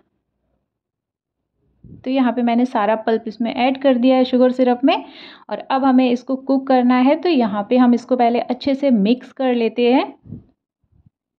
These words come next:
ताकि इसमें कोई भी गुठली ना रहे और इसको अच्छे से हम यहाँ पे चलाते हुए मिक्स करेंगे।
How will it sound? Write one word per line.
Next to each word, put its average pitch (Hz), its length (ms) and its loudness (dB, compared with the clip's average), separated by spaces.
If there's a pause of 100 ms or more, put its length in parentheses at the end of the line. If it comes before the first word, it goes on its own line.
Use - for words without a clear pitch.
(340)
ताकि 220 220 -10
इसमें 254 240 -4
कोई 285 220 -2
भी 269 140 0
गुठली 247 340 2
ना 262 160 4
रहे 262 340 4
और 240 220 0
इसको 240 240 -10
अच्छे - 280 -4
से 269 120 -4
हम 254 180 2
यहाँ 240 160 0
पे 247 100 -4
चलाते 233 420 0
हुए 247 180 4
मिक्स 220 360 -2
करेंगे। 254 520 -4